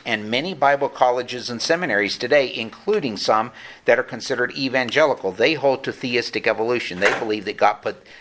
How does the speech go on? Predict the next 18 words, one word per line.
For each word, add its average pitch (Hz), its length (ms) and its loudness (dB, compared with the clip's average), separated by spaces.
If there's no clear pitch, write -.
God 117 300 4
put - 160 -8
the - 40 -12
building 135 440 -2
blocks 139 320 2
there, 160 240 0
and 104 160 -6
then 110 140 -2
He 107 180 0
let 110 220 2
it 98 100 -10
go 107 180 2
its 104 140 -2
own 107 180 -2
course, 87 380 0
and 98 200 -8
it 90 80 -6
evolved. 82 540 0